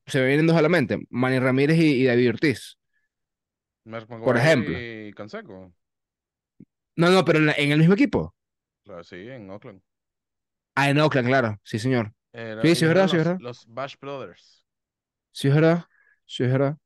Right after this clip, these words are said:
Speaker 1: No sé. Eh, Pujols y quién, Pujols y Trout.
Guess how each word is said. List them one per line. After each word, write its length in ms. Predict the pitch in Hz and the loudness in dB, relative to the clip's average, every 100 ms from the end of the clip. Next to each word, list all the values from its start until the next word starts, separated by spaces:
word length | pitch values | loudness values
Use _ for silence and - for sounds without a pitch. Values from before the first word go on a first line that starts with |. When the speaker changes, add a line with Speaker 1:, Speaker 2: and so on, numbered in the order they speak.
| _ _ _ _ _ _ _ _ _ _ _ - | _ _ _ _ _ _ _ _ _ _ _ -4
Speaker 1:
No 100 | 139 | 0
sé. 340 | 180 170 151 _ _ _ _ _ _ _ _ _ _ _ _ _ | 2 0 -2 _ _ _ _ _ _ _ _ _ _ _ _ _
Eh, 720 | 143 139 135 131 127 127 131 - | -8 -4 -4 -2 -2 -2 -4 -4
Pujols 520 | 139 123 127 131 127 | -6 -2 0 0 0
y 80 | 156 | -4
quién, 520 | - 175 196 196 190 | -2 0 2 0 -4
Pujols 380 | - 139 139 135 | -2 2 2 2
y 60 | 165 | 0
Trout. 480 | 196 202 143 101 | 2 4 4 0